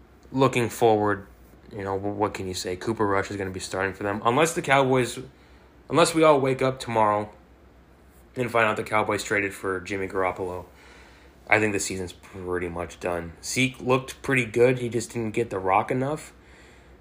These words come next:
CeeDee Lamb, uh, not, not great. The Cowboys, kinda like the Colts, it's, it's a one-man show in the receiving game. I think Dalton Schultz is a fine tight end, but I don't think he's a game wrecker by any means.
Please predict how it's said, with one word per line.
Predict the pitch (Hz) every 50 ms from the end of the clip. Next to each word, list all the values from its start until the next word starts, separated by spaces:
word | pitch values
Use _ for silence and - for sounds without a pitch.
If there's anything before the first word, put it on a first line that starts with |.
| - - - - - -
CeeDee | - - 139 135 131 139 135 131
Lamb, | 123 123 135 139 143 147 151 147 139 135 - - _ -
uh, | - - - 62 - - 110 101 101 101 104 104 104 101 101 101 101 101 101 101 98 95 95 - -
not, | 104 101 101 107 127 139 135 131 - - 120
not | 117 113 131 147 135 120
great. | 110 107 98 98 107 127 156 156 - - - - - - - - - - - - - - - - - - - - - - - - - -
The | - -
Cowboys, | - - - 143 147 135 147 151 147 131 123
kinda | - - - 127 139 151 156
like | 156 156 151 -
the | - 131
Colts, | - - 139 151 151 135 - - 139
it's, | 120 - -
it's | 120 107 117
a | 104
one-man | 104 107 120 135 135 135 135 135 127 123
show | 120 - - 123 120 127 127
in | 123
the | 113 107
receiving | 104 104 101 - - 123 123 120 120 110
game. | 104 101 98 95 98
I | 98
think | 104 123 120 110 107 - - - - - - - - - - - - -
Dalton | 117 123 135 131 120
Schultz | - - 117 123 127 131 -
is | 107 101
a | 92
fine | 87 - - - 101 101 107 113 120 123 123 120 123 -
tight | - 127 120 123 123
end, | 123 131 135 123
but | 113 104 104 - - - - - - - - - - -
I | - 127
don't | 127 120
think | 110 101
he's | 110 107 95 98
a | 90 90 87 87 90 - -
game | - - 113 110 104
wrecker | 95 90 87 - 98 95 90
by | 92 92 87 90
any | 87 90 90
means. | 87 87 87 90 92 92 92 -